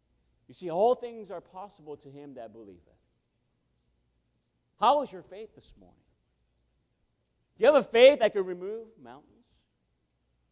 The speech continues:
Or is it just a phrase, "I believe this, I believe that, I believe in God"? There's no much more detail to it. And you might even pray the same way.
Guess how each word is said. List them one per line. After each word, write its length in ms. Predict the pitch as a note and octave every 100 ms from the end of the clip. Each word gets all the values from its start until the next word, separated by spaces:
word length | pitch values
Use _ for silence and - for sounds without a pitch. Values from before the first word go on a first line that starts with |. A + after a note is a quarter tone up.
| _ _ _ _ _ _ _ _ _ _ -
Or 200 | A3+ C4+
is 100 | D4
it 120 | C#4
just 200 | C#4+ -
a 80 | A3
phrase, 720 | - A3+ C4+ A3 C#3+ C3 - _ -
"I 180 | E3 G#3+
believe 320 | G3+ G3+ G3+
this, 240 | F#3 G#3
I 120 | F#3+ F#3+
believe 320 | F#3 F#3+ D3+
that, 200 | D#3 E3
I 120 | F3
believe 260 | F3+ F3 F#3
in 100 | F3
God"? 280 | D3 D#3 _ _ _ _ _ _ _ _ _ _ _ _ _ _ _ _ _
There's 200 | G3 A3
no 120 | C#4
much 400 | C4 C4+ - -
more 200 | G#3 A#3+
detail 500 | A#3 A3 A3+ A3 A3+
to 240 | A3+ A#3 G#3+
it. 220 | A3+ - _ _ _ _ _ _ _ _ _ _ _ _ _ _ _ _ - _ _ _ _ _
And 180 | F#3+ G#3+
you 80 | C4
might 140 | C4+
even 200 | B3 G#3+
pray 360 | - F#3+ A#3+ B3
the 100 | A3+
same 340 | - A3 G3
way. 360 | E3+ F#3 G#3